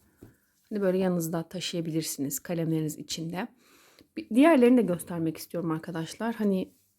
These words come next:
hepsinin modeli farklı olduğu için. Bununla bu pembe aynı aslında. Burada çıt çıt var. Gördüğünüz gibi kapatıyorsunuz rahat rahat. E, bu pembe de böyle düz yapmak istedim. Bu biraz daha renkli olduğu için bir tanesini de böyle düz yapmak istedim.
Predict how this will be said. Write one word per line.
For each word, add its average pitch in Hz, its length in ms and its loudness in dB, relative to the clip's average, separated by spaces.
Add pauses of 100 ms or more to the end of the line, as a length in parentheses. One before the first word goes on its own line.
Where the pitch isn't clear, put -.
hepsinin 196 380 -4
modeli 185 260 2
farklı 190 340 -6
olduğu 196 200 2
için. 254 460 0 (420)
Bununla 285 400 8
bu 277 120 2
pembe 254 420 4
aynı 226 400 4 (680)
aslında. 170 560 -2 (960)
Burada 196 240 -2
çıt - 100 -20
çıt - 220 -12
var. 170 160 -2
Gördüğünüz 170 500 -2
gibi 185 140 -14
kapatıyorsunuz - 720 -8
rahat 190 320 -2
rahat. 240 300 0 (680)
E, 196 120 -4
bu 240 120 0
pembe 240 420 6
de 190 140 2
böyle 202 340 2 (100)
düz 208 180 4
yapmak 160 320 2
istedim. 254 580 2 (600)
Bu 196 140 -2
biraz 196 220 4
daha 190 160 4
renkli 185 320 0
olduğu 185 180 0
için 220 240 -2
bir 214 80 0
tanesini 170 420 -2
de 190 60 -2
böyle 185 200 2
düz 180 160 2
yapmak - 300 -2
istedim. 240 480 2